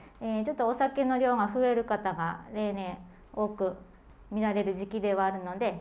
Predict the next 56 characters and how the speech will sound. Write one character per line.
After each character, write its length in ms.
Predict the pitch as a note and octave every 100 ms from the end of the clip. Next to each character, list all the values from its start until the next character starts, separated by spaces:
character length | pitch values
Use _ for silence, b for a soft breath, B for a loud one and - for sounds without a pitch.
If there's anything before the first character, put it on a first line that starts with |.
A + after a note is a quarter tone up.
| -
い 40 |
つ 80 | A3+
も 100 | A3+
こ 80 | A#3
の 140 | A3+
時 100 | A3
期 100 | A3+
に 80 | G#3+
ち 80 | A3
ょ 40 |
っ 20 |
と 160 | A3 G3+
お 20 |
話 380 | G#3 G3+ G#3 G#3
を 160 | F#3 - - -
さ 160 | G#3+
せ 100 | -
て 160 | F3 G3
も 140 | F#3
ら 100 | F3+
っ 40 | F3+
て 180 | F3+
ま 160 | F3+ F#3+
す。 160 | F#3 - b b b b b b
ま 80 | -
あ、 40 | A3+
ど 100 | C#4
う 20 |
し 80 | C#4+
て 60 |
も 100 | E4+
ち 80 | D#4+
ょ 60 | E4
っ 20 |
と 240 | C#4+ B3 -
昨 260 | - C4 C#4
年 400 | C4+ C#4 C4 B3+
に 300 | B3 A#3+ A#3
続 280 | C4 A#3+ B3
き 300 | A3+ F#3+ -
コ 60 | A#3+
ロ 100 | A3+
ナ 160 | A#3
禍 160 | A#3 G#3+
と 120 | G#3+
い 20 |
う 60 | G3+
こ 100 | G#3
と 160 | G#3 G#3
で、 380 | C#4+ C#4 G#3 -
以 100 | A#3+
前 200 | A#3 A#3+
の 140 | A#3
よ 160 | A#3+ B3+
う 20 |
に 160 | B3